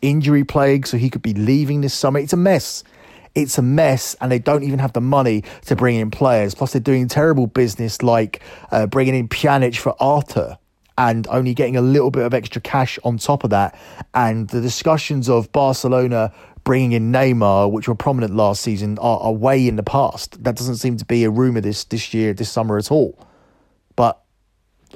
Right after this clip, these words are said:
all of that aside, do I think they're gonna win the Champions League? No. Do I think they're gonna win La Liga back next season? No. Do I think they've had a good season? No. Do I think they're unbelievably consistent at home? Yes, they are.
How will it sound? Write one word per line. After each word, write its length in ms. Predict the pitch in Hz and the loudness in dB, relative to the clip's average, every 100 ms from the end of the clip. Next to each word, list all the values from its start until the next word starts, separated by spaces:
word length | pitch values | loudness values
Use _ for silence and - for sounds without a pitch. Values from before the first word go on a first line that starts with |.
| - | 2
all 260 | 170 180 | 4 6
of 80 | 156 | 4
that 200 | 147 147 | 0 -4
aside, 600 | 123 - 156 131 76 - - _ _ _ | -6 -2 0 0 -4 -14 -20 _ _ _
do 140 | - 156 | 2 2
I 100 | 147 | 2
think 220 | 165 135 | -2 -2
they're 80 | 139 | -2
gonna 180 | 147 | 0
win 220 | 139 147 135 | 0 -2 -2
the 80 | |
Champions 440 | 120 139 120 120 117 | -2 -2 -2 -6 -2
League? 220 | 127 95 | -2 0
No. 320 | 120 123 85 - - - | 0 2 0 -6 -20 -14
Do 100 | - | 0
I 60 | 143 | 0
think 200 | 139 147 | 0 -2
they're 100 | 139 | -2
gonna 180 | 143 139 | 0 0
win 220 | 143 139 | 0 2
La 80 | 127 | 2
Liga 260 | 135 135 | 4 2
back 220 | 101 110 104 | 2 0 -4
next 180 | 107 | -8
season? 400 | - 123 107 107 | -2 -2 0 0
No. 300 | 123 127 80 - _ - | 2 2 0 -8 _ -4
Do 100 | 143 | 0
I 80 | 135 | 0
think 160 | 160 | 0
they've 100 | 151 | 0
had 140 | 143 131 | 0 0
a 60 | |
good 160 | 120 127 | 0 -4
season? 440 | - 139 117 120 | 0 -2 0 0
No. 300 | 139 120 73 - _ _ - - - | 2 2 0 -12 _ _ -20 -20 -2
Do 160 | 151 151 | 2 2
I 60 | |
think 200 | 147 170 | 2 0
they're 220 | 147 - - | 0 -2 0
unbelievably 720 | 175 185 165 165 170 156 151 | 2 4 6 6 4 0 -4
consistent 600 | - 127 - - 156 120 - | -4 -8 -6 -6 -8 -10 -4
at 160 | 165 | -4
home? 500 | - - 175 127 101 - - | -2 2 4 4 -2 -10 -4
Yes, 320 | 127 180 - | 0 0 0
they 160 | 151 156 | 0 4
are. 340 | 175 127 - | 4 2 0